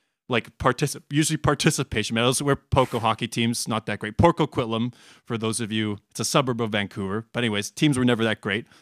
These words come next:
So usually participation medals, and those would be my cymbals. So I'd have the hi-hat, the snare, and the cymbal.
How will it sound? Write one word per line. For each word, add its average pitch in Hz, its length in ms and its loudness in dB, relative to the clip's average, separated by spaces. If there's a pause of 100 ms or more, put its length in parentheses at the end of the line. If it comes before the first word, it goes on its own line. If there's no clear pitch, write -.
So - 120 -2
usually 143 520 0
participation 113 720 -2
medals, 107 260 -2
and 113 160 -4
those 143 220 4
would 143 80 0
be 139 100 4
my 110 140 2
cymbals. 95 680 -2 (460)
So - 100 -2
I'd 107 60 0
have 123 180 4
the 110 120 0
hi-hat, 143 520 4
the 113 80 -8
snare, 123 460 -2
and 104 160 -8
the - 40 -14
cymbal. 113 440 -8